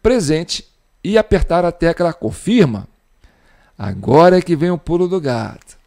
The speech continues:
Posicionar no sensor o dedo polegar ou indicador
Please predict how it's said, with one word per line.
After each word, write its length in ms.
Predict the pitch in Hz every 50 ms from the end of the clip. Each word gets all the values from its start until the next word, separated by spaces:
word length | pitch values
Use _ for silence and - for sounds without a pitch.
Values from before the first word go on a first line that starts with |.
| _ _ _ _ _ _ - _ _ _ _ _ _ -
Posicionar 1300 | - 127 135 131 120 - - 139 151 139 - - 123 113 104 98 101 110 127 156 175 190 196 190 170 165
no 140 | 156 143
sensor 840 | 131 - - 110 98 - - - - 127 143 180 202 185 170 - - _ _ - _ _ _ _ _ _ _ _ _ _
o 120 | - 131
dedo 440 | 104 98 - - 170 202 220 214 208
polegar 800 | - - 151 139 120 104 - - 139 170 196 208 202 185 - - _ _ _ _ _
ou 300 | - - - 156 - -
indicador 880 | - 139 131 135 156 - - 135 117 104 95 120 156 202 214 196 -